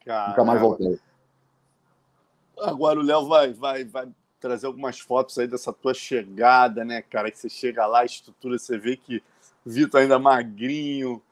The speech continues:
Speaker 1: a academia, aí o Carson lá, né? Você ainda de faixa marrom, aí a próxima é o Vitor. É, você, o Carson e o Vitor aí, cara. Porra, isso aí é o quê?
Speaker 2: Isso
Speaker 1: Saco
Speaker 2: aí
Speaker 1: de
Speaker 2: é
Speaker 1: cimento, Rodrigo?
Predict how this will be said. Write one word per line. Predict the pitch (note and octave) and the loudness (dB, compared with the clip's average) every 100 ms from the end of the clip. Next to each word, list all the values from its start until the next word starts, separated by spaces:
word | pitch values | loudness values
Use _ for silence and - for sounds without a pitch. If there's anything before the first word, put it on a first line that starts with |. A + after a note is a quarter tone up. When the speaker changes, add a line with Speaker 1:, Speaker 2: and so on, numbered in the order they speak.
| _ _ - | _ _ -6
Speaker 1:
a | A#2 | -2
academia, | A#2 - C3 B2+ A#2+ B2 C#3+ C3+ B2 A2+ G#2 G2+ _ _ _ _ _ _ _ _ _ - | -2 0 0 0 -4 -2 2 2 2 -2 -8 -12 _ _ _ _ _ _ _ _ _ -10
aí | G#2+ G#2+ A2 | -6 -4 -6
o | G2 | -2
Carson | - A#2+ A#2+ - G#2 | 4 6 6 0 -2
lá, | G#2+ B2+ C#3 B2 | 2 6 4 2
né? | A#2+ G#2+ | -8 -12
Você | A2+ A2 B2+ | -12 -10 -8
ainda | B2 B2 | -6 -6
de | G#2+ | -6
faixa | - B2+ A#2+ A#2 | -2 -2 -2 -4
marrom, | A2+ G2+ B2 C3+ C3 | -4 -2 -2 0 -2
aí | A#2 B2+ | 0 0
a | |
próxima | C3 B2 C3+ C3 - B2+ | 0 2 0 0 -6 -4
é | |
o | C3 A2+ | -4 -6
Vitor. | G2 C3+ C3+ C3 G#2 - _ _ _ _ _ _ _ _ _ _ _ | -12 -12 -6 -6 -6 -10 _ _ _ _ _ _ _ _ _ _ _
É, | C3+ A2+ A#2 | -12 -8 -8
você, | B2 C3+ C3 - E3 | -4 -2 0 0 0
o | D3+ | 0
Carson | - D#3 - - D#3 | 4 4 4 -4 -6
e | |
o | C3+ | -6
Vitor | G#2+ A#2 D3+ C3+ B2+ | -6 -6 -4 -2 0
aí, | A#2+ B2 C#3+ C#3 | 0 0 0 -2
cara. | - A2 G#2+ | -4 -6 -6
Porra, | - D#3 C3+ | -6 0 0
isso | B2+ - | 0 0
aí | F3 | 0
é | |
o | F3+ | 2
quê? | E3 | 0
Speaker 2:
Isso | B2+ C3 | 2 4
Speaker 1:
Saco | E3+ A#2+ | 6 8
Speaker 2:
aí | |
Speaker 1:
de | C3 D#3+ | 10 10
Speaker 2:
é | |
Speaker 1:
cimento, | B2 C3 F#3+ - C3+ | 8 4 2 2 -2
Rodrigo? | A#2+ G#2 G#2 F#2 | -6 -8 -10 -12